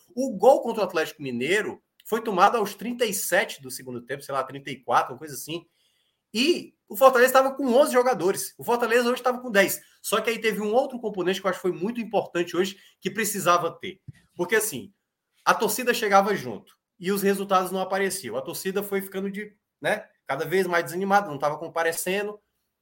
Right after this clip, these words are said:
E quando teve a vitória contra o Cuiabá, o Fortaleza, obviamente, tinha que fazer uma promoção, o torcedor chegou junto. Acho até que hoje deu mais do que os trinta e nove mil, assim.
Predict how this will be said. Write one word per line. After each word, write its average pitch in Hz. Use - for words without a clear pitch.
E 247
quando 339
teve 226
a 196
vitória 156
contra 139
o 120
Cuiabá, 127
o 156
Fortaleza, 131
obviamente, 127
tinha 165
que 160
fazer 143
uma 127
promoção, 151
o 214
torcedor 151
chegou 147
junto. 196
Acho 190
até 196
que 170
hoje 175
deu 165
mais 147
do 190
que 185
os 180
trinta 185
e -
nove 175
mil, 107
assim. -